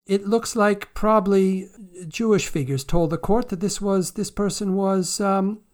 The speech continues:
saying all kinds of blasphemous things. So, so he was brought to Edirne.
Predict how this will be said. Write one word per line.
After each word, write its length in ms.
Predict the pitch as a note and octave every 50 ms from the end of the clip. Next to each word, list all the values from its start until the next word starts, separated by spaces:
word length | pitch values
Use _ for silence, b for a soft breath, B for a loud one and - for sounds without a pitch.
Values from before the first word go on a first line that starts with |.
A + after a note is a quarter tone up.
| _
saying 380 | - - - - F#3 F3 F3 E3+
all 80 | E3
kinds 240 | - - E3+ F3+ D#3+
of 80 | E3 C3+
blasphemous 580 | D#3+ E3 D#3+ D#3+ - - - E3+ E3 - -
things. 460 | - - A3+ G#3+ F3+ C#3+ B2+ B2 B2+ -
So, 360 | - F#3+ F#3 F3+ F3 D#3+ B B B B B
so 160 | B - G#3
he 100 | E3+ D#3+
was 140 | D#3+ G3 F#3+
brought 420 | - - F3+ F3+ F#3+ G#3+ A3 - -
to 100 | - G3+
Edirne. 680 | G3 F3 C#3 C3 D#3+ E3 E3+ F3 E3+ F3 G#3+ A3 G3